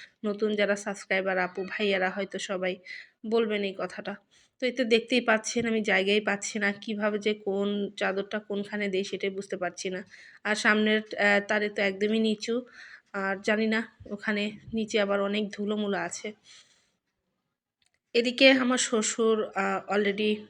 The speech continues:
বাজার থেকে হয়তো এসে পড়েছে, নিবিড় ডাকছে আমাকে, শোনা যাচ্ছে যে আম্মু আম্মু করে ডাকছে। তো নিচে যাব, নিচে যেয়ে দেখি কি আনলো বাজার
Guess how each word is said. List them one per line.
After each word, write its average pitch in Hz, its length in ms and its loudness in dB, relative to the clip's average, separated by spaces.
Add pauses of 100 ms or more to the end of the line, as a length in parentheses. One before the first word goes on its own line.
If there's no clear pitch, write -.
(880)
বাজার 202 420 2
থেকে 220 360 2
হয়তো 208 360 0
এসে 208 260 2
পড়েছে, 208 460 -2
নিবিড় 202 340 -2
ডাকছে 185 380 -2
আমাকে, 185 360 -4
শোনা 202 340 -4
যাচ্ছে 180 400 -6
যে 190 80 -6
আম্মু 185 240 -4
আম্মু 185 160 -6
করে 180 220 -4
ডাকছে। 175 400 -10 (460)
তো 254 80 0
নিচে 269 300 2
যাব, 254 200 4 (160)
নিচে 240 380 2
যেয়ে 226 300 2
দেখি 214 440 0
কি 220 160 2
আনলো 202 320 0
বাজার 190 300 -2